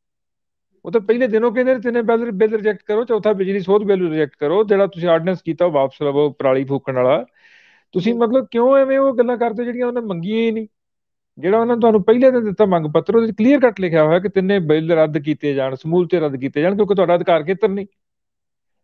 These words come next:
Speaker 2: ਜੀ।
Speaker 1: ਇਹ ਤੋਂ ਵੱਧ ਨੰਗਾ ਚਿੱਟਾ ਰੂਪ ਕੀ ਹੋ ਸਕਦਾ ਕਿਸੇ ਗੱਲ ਦਾ, ਜੇ ਲਿਖਤੀ ਰੂਪ 'ਚ ਦਿੱਤਾ ਹੋਇਆ ਕਿ ਤੁਹਾਡੇ ਇਹ ਜਿਹੜੇ ਨੇ, ਇਹ ਸਟੇਟ ਲਿਸਟ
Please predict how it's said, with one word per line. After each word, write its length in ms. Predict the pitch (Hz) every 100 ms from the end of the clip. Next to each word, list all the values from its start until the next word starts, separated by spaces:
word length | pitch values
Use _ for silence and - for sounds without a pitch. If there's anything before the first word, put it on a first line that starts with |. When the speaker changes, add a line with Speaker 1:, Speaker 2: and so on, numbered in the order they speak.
| _ 214
Speaker 2:
ਜੀ। 120 | 202
Speaker 1:
ਇਹ 60 | 175
ਤੋਂ 160 | 254 226
ਵੱਧ 220 | 240 302
ਨੰਗਾ 400 | 269 196 170 214
ਚਿੱਟਾ 240 | 226 240
ਰੂਪ 240 | 226 226 -
ਕੀ 100 | 294
ਹੋ 120 | 277
ਸਕਦਾ 340 | 185 165 151 156
ਕਿਸੇ 240 | 160 160
ਗੱਲ 200 | 143 135
ਦਾ, 160 | 147 180
ਜੇ 140 | 202 - 165
ਲਿਖਤੀ 380 | 131 147 - 240
ਰੂਪ 140 | 220
'ਚ 60 | 214
ਦਿੱਤਾ 280 | 190 170
ਹੋਇਆ 200 | 165 156
ਕਿ 120 | 175 196
ਤੁਹਾਡੇ 420 | 190 147 160 143
ਇਹ 60 |
ਜਿਹੜੇ 240 | 156 156 151
ਨੇ, 300 | 143 180 -
ਇਹ 440 | 156 160 160 196 220 _ - _
ਸਟੇਟ 480 | - - 190 214 202
ਲਿਸਟ 220 | 180 170